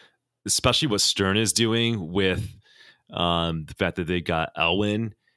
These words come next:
and they've got, um, Tim and, and Ray Day, and then, and look, and then they've got all the other great designers too. But I think what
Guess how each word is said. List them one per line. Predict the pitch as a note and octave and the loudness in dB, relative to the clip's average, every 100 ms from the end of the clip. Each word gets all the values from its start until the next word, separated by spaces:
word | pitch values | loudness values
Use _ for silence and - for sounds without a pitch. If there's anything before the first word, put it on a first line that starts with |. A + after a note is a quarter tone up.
| _ - | _ -8
and | D#2+ | -6
they've | D#2+ D#2+ C#2+ | -4 -4 -4
got, | F2 E2 D#2+ D#2+ D#2 - - | -2 0 0 -2 -4 -10 -10
um, | F2 D#2+ D#2 D2+ D2 - _ | -6 -4 -6 -8 -10 -18 _
Tim | - G2 G2 F#2+ F2+ | 0 2 2 0 -4
and, | E2 D#2+ D#2+ - | -4 -4 -6 -8
and | D#2 D#2 | -8 -2
Ray | G2+ | 0
Day, | G2+ G2 | 2 2
and | F#2+ | 0
then, | A2 | -2
and | G#2+ B2 | -2 -2
look, | B2 A#2+ B2+ | 0 2 0
and | F#2 G#2+ | 0 0
then | G#2+ | 2
they've | A#2+ A#2 | 2 0
got | - A2+ | 2 0
all | - D3+ | 2 4
the | D3+ D3 | 4 4
other | B2+ A#2+ | 2 2
great | G2+ G2+ | 0 -2
designers | G2 G2 F2+ F2 - | 0 -2 0 -2 -2
too. | - G2+ | 0 0
But | F2+ F#2 | 0 -2
I | F#2 | -2
think | A#2+ A2 | -2 0
what | G#2 | -2